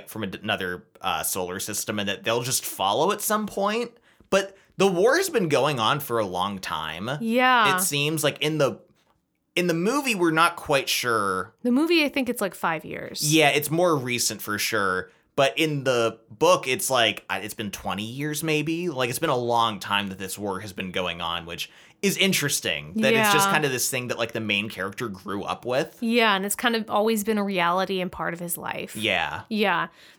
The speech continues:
Speaker 2: Very different explanations for the mimics, but they are aliens, they are attacking, and we have this united military force to fight them.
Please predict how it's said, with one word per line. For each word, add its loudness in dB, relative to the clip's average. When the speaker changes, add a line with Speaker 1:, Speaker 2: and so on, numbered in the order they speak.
Speaker 2:
Very 4
different 0
explanations 0
for -2
the -6
mimics, 2
but 2
they 0
are 4
aliens, 0
they -6
are -2
attacking, -2
and 0
we -2
have 0
this 0
united 0
military -2
force -6
to -2
fight -8
them. -10